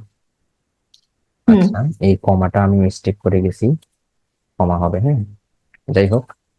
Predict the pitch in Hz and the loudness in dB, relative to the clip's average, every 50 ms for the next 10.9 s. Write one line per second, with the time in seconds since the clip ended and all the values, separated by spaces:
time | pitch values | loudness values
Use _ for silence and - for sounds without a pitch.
0 | _ _ - - 101 - 117 143 135 92 95 - - 95 - - 95 87 87 85 | _ _ -6 -4 -2 0 2 0 0 0 -2 -4 -4 -4 -4 -2 -2 -2 -2 -4
1 | 92 98 - 95 - _ _ _ - - 98 - 95 90 90 - 113 127 160 - | -6 -6 -12 -14 -16 _ _ _ -8 -6 -4 -2 0 -2 0 0 0 -2 -2 -4
2 | _ _ - _ _ _ _ _ _ _ _ _ _ _ _ _ _ _ _ - | _ _ -20 _ _ _ _ _ _ _ _ _ _ _ _ _ _ _ _ -4
3 | 98 92 92 95 101 120 147 160 - _ _ _ _ _ _ _ _ - - - | -4 -2 -2 0 0 0 0 -2 -4 _ _ _ _ _ _ _ _ -14 -6 -2
4 | - 104 95 95 95 101 123 151 - _ _ _ _ _ _ _ _ _ _ _ | -2 0 0 0 0 0 0 -2 -4 _ _ _ _ _ _ _ _ _ _ _
5 | _ _ _ _ _ _ _ - 113 110 - - - 131 147 170 156 - _ - | _ _ _ _ _ _ _ -2 -2 -2 0 0 2 2 4 2 2 -2 _ -4
6 | - 98 95 95 - - 87 - - - - _ _ _ _ _ _ _ _ _ | 0 2 2 2 2 -2 -6 -6 -8 -16 -18 _ _ _ _ _ _ _ _ _
7 | _ _ _ _ - 247 240 233 262 294 - 247 254 254 262 254 269 285 294 320 | _ _ _ _ -4 2 2 2 2 0 -4 -6 -4 0 0 2 4 4 6 6
8 | 349 359 - - - - _ _ - - 208 208 208 202 202 196 226 220 214 208 | 4 2 0 -8 -16 -20 _ _ 0 2 4 6 6 4 4 6 6 6 6 6
9 | 214 233 269 339 370 - - - _ _ _ _ _ _ - 180 190 190 180 - | 6 4 4 2 0 -4 -10 -20 _ _ _ _ _ _ 0 2 4 4 2 0
10 | - - - - _ _ - - 220 220 220 226 226 233 226 233 233 | -2 -8 -16 -18 _ _ 0 4 4 6 6 6 6 6 6 6 6